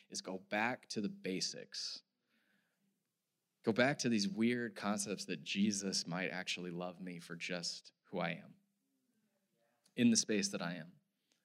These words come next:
Not because I can prove something to you and not because I can't. And so I spent a year trying to, like, prove, prove, prove, prove, prove that I'm better. And here's a line that I said all year, which I've only recently learned was complete horseshit, <laughs> which is that I kept saying during this year, "I just need to get back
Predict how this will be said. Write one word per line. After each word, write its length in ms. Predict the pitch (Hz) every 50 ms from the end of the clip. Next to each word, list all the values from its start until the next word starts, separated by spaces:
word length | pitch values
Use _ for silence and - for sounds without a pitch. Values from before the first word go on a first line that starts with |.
| _ _
Not 160 | 110 107 110 101
because 240 | 117 113 120 104
I 80 | 107 104
can 160 | 101 107 95
prove 320 | - - - 110 110 113 -
something 320 | - 110 101 101 104 98
to 40 | 98
you 180 | 98 98 95
and 80 | 92 90
not 140 | 90 95 87
because 240 | - - 98 87 87
I 80 | 87
can't. 440 | 87 - - - 82 87 85 82 - - _ - - - - - - -
And 80 | 117 113
so 100 | - 131
I 20 |
spent 220 | 127 - 147 135 123
a 40 |
year 320 | 120 123 123 131 143 139 131
trying 420 | 123 - 135 131 135 135 135 131
to, 60 | 127
like, 220 | 123 104 110 101 101
prove, 380 | - - 160 165 156 139 135
prove, 260 | - 165 147 139 135 -
prove, 300 | - 151 143 131 123 -
prove, 260 | - 151 139 127 -
prove 280 | - 147 147 143 123
that 100 | 120 120
I'm 80 | 117 117
better. 200 | 113 127 127 113
And 80 | 113 104
here's 200 | 127 185 170 170
a 40 |
line 240 | 131 131 135 131 127
that 80 | 127 117
I 80 | 113
said 220 | 107 - - 110 104 104
all 220 | 104 113 117 120 123
year, 240 | 117 110 110 107 101
which 180 | 101 101 104
I've 140 | 101 98 - - -
only 300 | 202 226 247 233 220 202
recently 600 | 165 165 165 160 - - 120 - - 113 113 104
learned 300 | 107 107 107 107 104 101
was 100 | 101 104
complete 320 | 113 104 - 120 113 - -
horseshit, 420 | 110 101 - - - 85 - - - - - 170 - -
<laughs> 300 | - - - - 202 127
which 220 | 147 143 139 -
is 160 | 160 139 127
that 320 | - 151 165 165 156 - - - - - - - - - _ -
I 280 | 143 143 156 175 175
kept 280 | 170 - 175 160 - -
saying 440 | - - 151 143 135 139 135 127 117
during 160 | 117 113 110
this 180 | 107 104 -
year, 160 | 117 113 110 -
"I 140 | - 113 135
just 320 | 135 151 165 170 165 -
need 200 | 170 165 160 147
to 60 | 147
get 300 | 131 120 123 117 - 101
back 400 | - 117 110 117 117 - - -